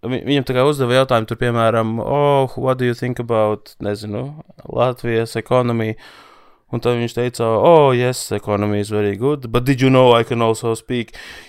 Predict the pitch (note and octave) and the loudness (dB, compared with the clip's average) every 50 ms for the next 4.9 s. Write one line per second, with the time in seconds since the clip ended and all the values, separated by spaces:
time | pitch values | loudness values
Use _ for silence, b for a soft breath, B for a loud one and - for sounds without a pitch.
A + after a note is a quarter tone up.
0 | B - B3 C4+ C4 G#3+ A#3+ A3 E3+ G#3+ G#3+ A3+ C#4 C#4 - - - - - - | B 2 4 4 4 4 2 6 8 10 10 10 8 4 0 -4 -4 -4 -6 -12
1 | - - C#3+ - D#3 C#3 C3+ - E3 D3+ D3+ D#3 D3 - C3 C3 B2+ - C#3+ C#3 | -10 -10 -4 -2 -2 -2 0 0 0 0 0 -2 -2 -2 -4 -4 -4 -4 -2 0
2 | D3 D3+ C#3+ C#3 - C#3+ - - D#3 C3+ C#3 C#3+ D3+ E3+ F3 D#3+ C#3+ C#3+ - D#3 | 2 2 2 0 -2 -6 -6 -4 -2 -2 0 2 2 2 4 2 2 2 0 -4
3 | D3 D3+ - - - F#3+ E3+ D#3+ - E3 - D3+ C3+ A#2+ A#2 A#2 A2+ A2 F2 D#2+ | -6 -6 -6 -6 -4 -4 -4 -2 -2 -4 -2 2 2 4 4 4 4 2 0 -4
4 | D#2+ C#2 B1 - - - C#3+ D#3 D3 - A#2 D#3 D#3+ - - C#3+ C3 B2 | -8 -12 -14 -16 -16 -8 -6 -6 -6 -6 -6 -8 -8 -6 -6 -4 -4 -4